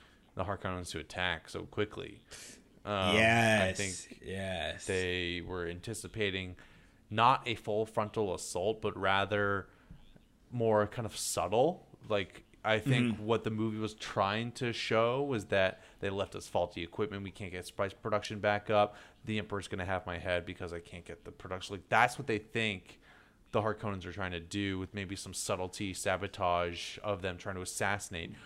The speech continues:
Speaker 1: What I don't think they anticipated was a full frontal assault by the Harkonnens. And I think the movie tried to
Speaker 2: Mm-hmm.
Speaker 1: portray that, but I don't know how many people would have caught that.
Speaker 2: Definitely, because a lot of times what they were doing was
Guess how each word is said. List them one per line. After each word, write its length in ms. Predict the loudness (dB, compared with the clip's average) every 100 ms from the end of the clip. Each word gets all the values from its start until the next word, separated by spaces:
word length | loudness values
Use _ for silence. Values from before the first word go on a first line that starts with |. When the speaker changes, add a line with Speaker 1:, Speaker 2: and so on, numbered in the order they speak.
| -8 2
Speaker 1:
What 140 | 2
I 60 | 4
don't 280 | 4 2 2
think 200 | 0 0
they 120 | -2
anticipated 680 | -2 -6 -8 -2 0 2 0
was 160 | -4
a 40 | -10
full 400 | -6 4 6 4
frontal 600 | 0 0 0 0 -2 -2
assault 880 | -6 -4 -2 2 4 2 -2 -8 -18 -18 -20 -20 -20 -2
by 460 | 4 6 6 4 2
the 100 | -2
Harkonnens. 800 | -4 -6 -6 -8 -10 -18 -16 -18 -18 -18 -6
And 100 | -4
I 40 |
think 180 | -2 0
the 60 | 2
movie 340 | 4 6 8
tried 380 | 10 10 10 8
to 100 | 4
Speaker 2:
Mm-hmm. 80 | 2
Speaker 1:
portray 380 | 0 0 0 4
that, 200 | 2 2
but 100 | 0
I 40 |
don't 120 | 0 0
know 100 | -2
how 80 | -2
many 120 | -4
people 280 | -8 -8 -10
would 100 | -10
have 100 | -10
caught 320 | -8 -8 -10
that. 280 | -10 -10 -14 -20 -20 -20 -20 -20 -20 -20 -10 4
Speaker 2:
Definitely, 600 | 8 8 8 0 -2 -2
because 240 | 2 2
a 40 |
lot 200 | 6 6
of 60 | 6
times 260 | 6 4 4
what 100 | 4
they 80 |
were 120 | 4 4
doing 320 | 4 4 2
was 240 | 0 -2